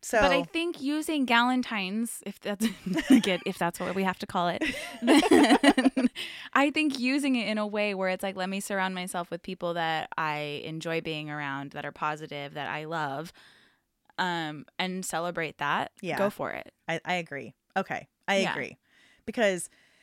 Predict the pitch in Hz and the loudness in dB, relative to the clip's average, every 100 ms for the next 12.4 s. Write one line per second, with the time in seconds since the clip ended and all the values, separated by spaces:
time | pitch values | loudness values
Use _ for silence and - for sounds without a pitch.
0 | _ _ _ _ _ _ _ _ _ _ | _ _ _ _ _ _ _ _ _ _
1 | _ 214 208 - 226 - 120 - 156 147 | _ -2 0 0 -6 -6 -8 -8 -6 -6
2 | - _ _ _ _ _ 185 180 165 - | -8 _ _ _ _ _ -10 -8 -8 -4
3 | 220 254 349 _ _ _ _ _ _ _ | -2 -2 -4 _ _ _ _ _ _ _
4 | - 196 185 180 175 175 175 - - 233 | -6 -4 -2 -2 -2 -4 -8 -14 -10 -6
5 | 240 190 - - _ - 185 190 214 320 | -4 -6 -8 -20 _ -6 -4 -4 -4 -6
6 | 294 - - _ 165 202 - 190 190 175 | -6 -10 -20 _ -6 -6 -6 -6 -6 -4
7 | 165 165 196 262 349 _ - 185 185 175 | -4 -6 -8 -10 -12 _ -14 -10 -6 -6
8 | 160 160 160 151 220 339 302 170 165 165 | -6 -8 -8 -8 -8 -10 -12 -8 -6 -4
9 | 147 143 139 165 208 151 151 262 - 170 | -4 -6 -4 -2 -2 -4 -8 -10 -8 -6
10 | 165 151 151 - - - _ - 220 202 | -6 -6 -10 -16 -20 -20 _ -4 -2 -2
11 | 196 185 185 - _ _ _ _ - - | -4 -6 -10 -14 _ _ _ _ -8 0
12 | 233 220 208 | 2 2 0